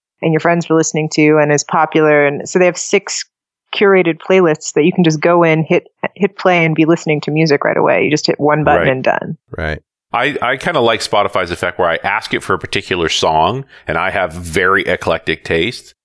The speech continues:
Speaker 2: And then it tries mightily to follow that with a song that I'll like.
Speaker 1: Yes.
Speaker 2: And the fact that it fails, like, seventy-five percent of the time, I find acceptable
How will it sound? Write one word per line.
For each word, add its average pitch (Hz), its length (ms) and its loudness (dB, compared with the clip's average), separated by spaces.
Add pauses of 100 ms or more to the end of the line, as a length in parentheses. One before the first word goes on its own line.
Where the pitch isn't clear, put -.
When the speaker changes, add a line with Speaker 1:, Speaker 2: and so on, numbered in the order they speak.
(240)
Speaker 2:
And 92 160 -4
then 101 100 -2
it - 120 0
tries 101 480 0
mightily 95 960 0
to - 180 -4
follow 101 600 0
that 78 240 -2
with 78 120 -10
a 80 60 -4
song 78 360 -2
that 67 140 -4
I'll 67 160 -2
like. - 360 -6 (380)
Speaker 1:
Yes. - 360 -4 (180)
Speaker 2:
And 107 140 -4
the 110 60 2
fact 160 220 -4
that 151 80 0
it 123 120 0
fails, 107 500 0
like, 87 380 -2
seventy-five 101 800 -2
percent 98 280 -2
of 82 80 -4
the - 80 -12
time, 90 340 -2
I 92 120 0
find 98 320 -2
acceptable 113 760 -2